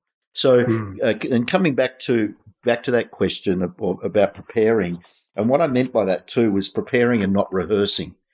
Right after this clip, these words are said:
Speaker 1: So you can't,
Speaker 2: Yeah,
Speaker 1: that's a
Speaker 2: okay.
Speaker 1: really crucial difference, I think, that,
Speaker 2: Mm.
Speaker 1: that I'd like to make, because you can't rehearse these conversations, because that's when it becomes like a process and becomes bureaucratic.
Speaker 2: Mm.
Speaker 1: But if you actually
Speaker 2: Mm.
Speaker 1: prepare a range of questions,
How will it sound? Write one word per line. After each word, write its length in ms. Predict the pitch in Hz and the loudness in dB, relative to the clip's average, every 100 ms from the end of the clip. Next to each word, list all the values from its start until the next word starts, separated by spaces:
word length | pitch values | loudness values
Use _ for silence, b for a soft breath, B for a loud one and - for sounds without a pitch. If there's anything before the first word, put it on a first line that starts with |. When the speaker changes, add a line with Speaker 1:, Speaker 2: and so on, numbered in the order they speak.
| _ _ | _ _
Speaker 1:
So 120 | - | -2
you 160 | 120 113 | 0 0
can't, 360 | - 131 147 120 | 0 0 0 2
Speaker 2:
Yeah, 140 | 120 | 2
Speaker 1:
that's 120 | 123 | 2
a 40 | 147 | 2
Speaker 2:
okay. 80 | |
Speaker 1:
really 180 | 131 117 | 2 0
crucial 460 | - - 117 - 95 | -2 -2 0 0 -2
difference, 600 | 113 110 113 90 - - b b _ | 0 0 -2 -4 -6 -14 b b _
I 100 | - 95 | -4 -2
think, 280 | 113 104 | -2 -4
that, 180 | 107 104 | -2 -2
Speaker 2:
Mm. 120 | 95 | -2
Speaker 1:
that 100 | 101 | -2
I'd 100 | 95 | 0
like 200 | 98 101 | 2 0
to 100 | - | -2
make, 260 | 101 104 98 | 0 0 -2
because 520 | 104 101 110 104 - b b b _ _ | -6 0 0 0 -4 b b b _ _
you 140 | 113 110 | -2 -2
can't 340 | - 151 131 | 0 -2 0
rehearse 400 | 120 107 120 - | -2 0 -2 0
these 160 | 131 - | -2 -2
conversations, 920 | 113 92 90 101 87 85 92 104 - b - | -2 -2 -2 -2 -2 -4 -6 -8 -10 b -2
because 180 | 110 | 0
that's 320 | 110 123 - - | 0 -2 -4 -6
when 180 | 117 | -2
it 80 | 110 | -2
becomes 400 | 107 107 113 101 | -4 -2 -2 0
like 140 | 101 98 | -2 -2
a 60 | |
process 500 | - 110 104 104 104 | -2 0 0 -2 -6
and 120 | 92 | -8
becomes 320 | 92 107 104 - | -6 -4 -4 -2
bureaucratic. 580 | 98 101 - 107 175 | -2 -2 0 2 2
Speaker 2:
Mm. 440 | 117 107 107 98 87 | -2 -4 -6 -10 -4
Speaker 1:
But 80 | 127 | -4
if 100 | 123 | -2
you 100 | 143 | -2
actually 280 | 175 - 113 | -2 -2 -4
Speaker 2:
Mm. 60 | |
Speaker 1:
prepare 460 | 104 - 131 123 120 | -4 -4 -2 0 0
a 60 | 107 | -2
range 400 | 104 113 113 107 | -2 0 0 -2
of 100 | 98 | -8
questions, 480 | - 120 - 98 87 | -2 -2 -2 -8 -10